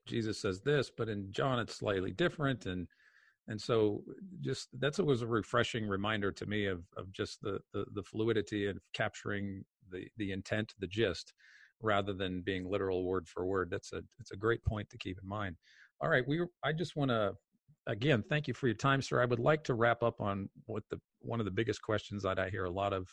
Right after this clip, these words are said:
uh, from skeptics and, and even among evangelicals is this idea of inerrancy of the scriptures.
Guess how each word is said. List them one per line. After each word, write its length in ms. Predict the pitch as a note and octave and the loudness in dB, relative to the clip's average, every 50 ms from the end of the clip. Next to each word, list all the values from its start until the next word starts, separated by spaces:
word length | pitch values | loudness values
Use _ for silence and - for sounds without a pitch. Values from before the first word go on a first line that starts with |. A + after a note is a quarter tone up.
| - _ _ _ _ _ _ _ _ _ _ _ _ - | -18 _ _ _ _ _ _ _ _ _ _ _ _ -8
uh, 60 | G#2 G2+ | -8 -6
from 160 | - G#2 G#2 | -4 -4 -4
skeptics 560 | - - - G2 - - G2+ F#2+ - - - | -2 2 2 2 2 2 -2 -4 -4 -4 -6
and, 200 | F#2+ F#2+ F#2 F2+ - | -4 -4 -4 -4 -4
and 100 | - G#2 | -4 -2
even 200 | A2 A2+ G#2+ G#2 | -2 -2 0 -2
among 240 | G2+ G2 G2 G2 G2 | 0 0 -2 -2 -2
evangelicals 680 | G2 F#2 G2 F2+ F2+ G2 G2 G2 F#2 - F#2+ F#2 F2+ F#2 | -2 -2 -2 -2 0 0 0 0 0 -2 -2 -4 -2 -4
is 160 | F2+ F2 - | -6 -6 -6
this 180 | - G#2 - - | -8 -6 -6 -4
idea 420 | G#2 G2 F#2+ F2+ G2 F#2 F#2 F#2 - - | -4 -4 -4 -2 0 0 2 0 0 -2
of 240 | - F2+ F2 F2+ F2 - - _ - | -4 -4 -4 -4 -6 -10 -16 _ -12
inerrancy 960 | - F2 F2 E2+ F2 G2 F#2 F2 D#2+ - - - - - F2 - - - - - - - - _ _ _ _ _ _ _ - | -10 -8 -6 -6 -4 -4 -4 -6 -8 -10 -12 -12 -12 -10 -12 -12 -12 -14 -18 -18 -20 -20 -20 _ _ _ _ _ _ _ -14
of 140 | - G2+ F2+ F#2+ F2+ F2 | -12 -12 -12 -12 -14 -16
the 40 | E2+ | -16
scriptures. 720 | - - - - F#2 - - - - - - - - - | -14 -12 -10 -10 -10 -10 -12 -14 -14 -14 -16 -18 -20 -20